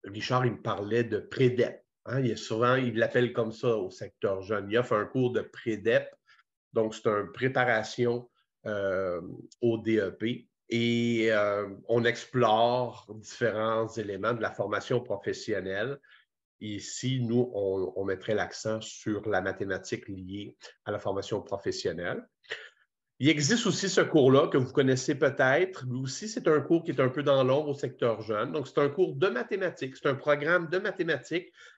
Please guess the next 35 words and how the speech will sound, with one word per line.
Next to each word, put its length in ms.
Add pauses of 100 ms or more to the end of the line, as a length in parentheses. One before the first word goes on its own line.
mais 160
qui 120
est 20
formation 500
préparatoire 560
au 80
travail. 400 (540)
Donc, 260
euh, 80 (140)
tout 160
le 160
contenu 420
de 80
ce 100
programme-là 600
est 200
entièrement 520
mathématique 840 (400)
et 400
il 100
est 160
axé 640
sur 580
le 180
monde 480
du 180
travail. 500 (580)
Donc, 200
je 60
pense 340
que 380 (300)
si 600
on 180
veut 240
offrir 560